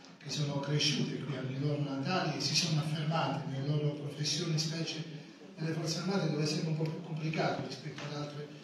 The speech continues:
attività, vi è un giusto riconoscimento. Questo della matrona Buse, immagino anche il sindaco abbia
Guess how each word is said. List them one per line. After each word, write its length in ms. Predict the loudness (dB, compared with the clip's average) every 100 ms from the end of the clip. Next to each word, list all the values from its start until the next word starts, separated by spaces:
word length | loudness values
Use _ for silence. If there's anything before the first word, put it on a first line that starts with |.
| -16 -12
attività, 640 | -10 -6 -6 0 2 2 0 -4
vi 140 | -2 2
è 60 |
un 260 | 6 8 8
giusto 420 | 6 2 2 2
riconoscimento. 880 | 2 0 -2 -2 -4 -6 -6 -6 -8
Questo 320 | -10 -8 -4
della 420 | 0 0 0 -2 -2
matrona 380 | -4 0 4 6
Buse, 320 | 6 6 4
immagino 540 | 0 -4 -4 -6 -8 -10 -14 -20 _ _ _ -16
anche 220 | -10 -4 -4
il 60 |
sindaco 400 | -2 -2 -2 -2
abbia 280 | -4 -8